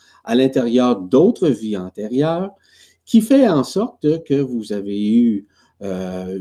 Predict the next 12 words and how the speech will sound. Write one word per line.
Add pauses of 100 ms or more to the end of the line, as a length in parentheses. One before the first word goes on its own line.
(200)
une
épouse,
que
vous
avez
eu
un
enfant
avec,
euh,
cette
épouse,